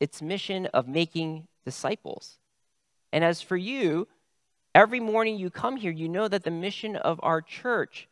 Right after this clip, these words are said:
the desire of our church, is to make God-loving and compassionate disciples of Jesus Christ among all nations, here in Houston and abroad.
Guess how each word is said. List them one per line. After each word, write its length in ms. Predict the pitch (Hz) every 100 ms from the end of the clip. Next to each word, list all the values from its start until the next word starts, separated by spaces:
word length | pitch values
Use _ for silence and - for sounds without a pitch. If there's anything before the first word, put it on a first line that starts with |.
| _
the 80 | 151
desire 580 | 147 156 175 202 226 226
of 200 | - 156
our 180 | 143 127
church, 360 | - 104 113 -
is 120 | 120
to 100 | 139
make 240 | 139 117
God-loving 680 | 160 170 196 180 147 147 151
and 120 | 127
compassionate 560 | - - 147 147 165 143
disciples 500 | 117 123 127 123 107
of 100 | 101
Jesus 360 | 139 151 160
Christ 260 | - 107 107 _ _
among 260 | - 131 131 -
all 200 | 175 214
nations, 460 | 165 85 - 73 - -
here 140 | 220
in 100 | 202
Houston 360 | 180 185 - 170 - _ - - _
and 400 | 190 226 233 220
abroad. 420 | 127 104 80 62